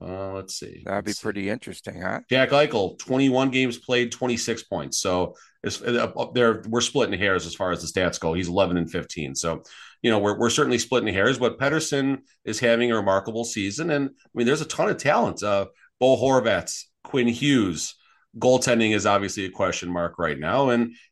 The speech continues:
Speaker 1: coaching is, is the bigger question mark. Would you say seven two goal leads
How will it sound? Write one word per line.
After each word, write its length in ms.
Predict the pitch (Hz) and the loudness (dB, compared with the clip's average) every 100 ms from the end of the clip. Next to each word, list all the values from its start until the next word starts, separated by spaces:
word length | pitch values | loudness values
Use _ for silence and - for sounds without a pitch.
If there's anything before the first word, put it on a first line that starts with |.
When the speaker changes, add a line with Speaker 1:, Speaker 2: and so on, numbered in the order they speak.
| _ - | _ -6
Speaker 1:
coaching 380 | - 131 - 92 | 2 2 2 -2
is, 140 | 90 | -4
is 200 | 90 95 | -4 -6
the 80 | 95 | -4
bigger 200 | 92 139 | -2 -2
question 320 | - 90 85 | 0 -2 0
mark. 160 | 92 90 | -2 -2
Would 100 | 117 | -2
you 40 | |
say 160 | 117 101 | -2 -2
seven 760 | 80 - - 113 120 143 143 143 _ _ _ _ _ - | -2 -4 0 0 2 2 0 -4 _ _ _ _ _ -8
two 240 | - 156 | -2 0
goal 260 | 123 123 123 | 2 2 2
leads 440 | 104 120 127 - | 0 -2 -2 -8